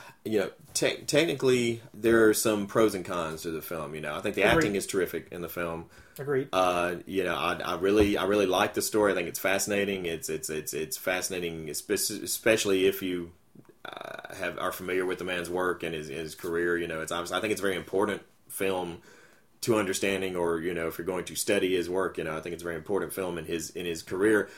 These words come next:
Speaker 1: You know, technically, um, you know, uh, we've seen these wonderfully, you know, these gorgeous looking seventies <laughs> productions. I mean, it suffers from the eighties, uh, production.
Speaker 2: Well,
Speaker 1: Now,
Speaker 2: it,
Speaker 1: now,
Speaker 2: it
Speaker 1: admittedly, we're not
Speaker 2: also
Speaker 1: seeing a good
Speaker 2: suffers
Speaker 1: print. Admittedly,
Speaker 2: Right,
Speaker 1: we're not seeing a
Speaker 2: right.
Speaker 1: good print. It might look better in the uh, there's times to me when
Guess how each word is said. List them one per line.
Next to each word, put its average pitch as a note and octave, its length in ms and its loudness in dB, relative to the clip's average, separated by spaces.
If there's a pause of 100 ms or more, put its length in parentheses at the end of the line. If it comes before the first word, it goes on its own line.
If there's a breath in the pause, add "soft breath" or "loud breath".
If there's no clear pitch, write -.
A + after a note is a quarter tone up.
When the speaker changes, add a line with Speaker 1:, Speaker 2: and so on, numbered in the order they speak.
(220 loud breath)
Speaker 1:
You G#2 100 2
know, G2 60 2
technically, A2+ 800 4
um, G2 340 -2
you A2 120 2
know, G2 280 4
uh, D2+ 180 -6
we've G2+ 240 -2
seen A2 180 2
these F#2 200 -2
wonderfully, F#2+ 600 0 (140)
you F2+ 160 -4
know, D#2+ 180 -4
these E2 200 -10
gorgeous F#2 400 0
looking E2+ 280 -4
seventies F#2 480 -2
<laughs> - 20 -18
productions. A2 640 -2
I G#2 60 4
mean, G#2+ 120 4
it B2+ 80 2
suffers C3 320 6
from G#2+ 140 0
the G2 140 2
eighties, F#2+ 380 0
uh, F2 280 2 (400 loud breath)
production. A#2 360 6
Speaker 2:
Well, C#3+ 100 10
Speaker 1:
Now, C#3 40 12
Speaker 2:
it, C3+ 40 10
Speaker 1:
now, C#3+ 80 8
Speaker 2:
it C#3+ 60 12
Speaker 1:
admittedly, F#3 300 12
we're D#3 120 10
not D3 120 10
Speaker 2:
also F#3+ 120 10
Speaker 1:
seeing C#3+ 220 6
a - 40 6
good B2+ 100 12
Speaker 2:
suffers D#3 120 2
Speaker 1:
print. G#2+ 180 4 (120)
Admittedly, B2 300 6
Speaker 2:
Right, C#3 40 6
Speaker 1:
we're C#3 80 6
not C3+ 160 4
seeing B2+ 140 4
a A#2 40 -2
Speaker 2:
right. A#2 60 6
Speaker 1:
good - 80 -4
print. A2 240 2
It F#2+ 120 0
might A#2+ 380 2
look G#2+ 240 2
better G#2+ 220 4
in G2 100 0
the F#2 140 -2 (380 loud breath)
uh, F#2+ 120 2
there's G2 200 2
times A2 320 2
to - 80 -6
me G#2 180 2
when F#2 360 -2